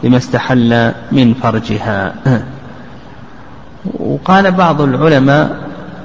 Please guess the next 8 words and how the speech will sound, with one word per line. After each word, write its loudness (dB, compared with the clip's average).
"الزوج 2
لا 4
يلزمه 2
إلا 2
النصف، -2
إلا 4
نصف 0
المسمى". 2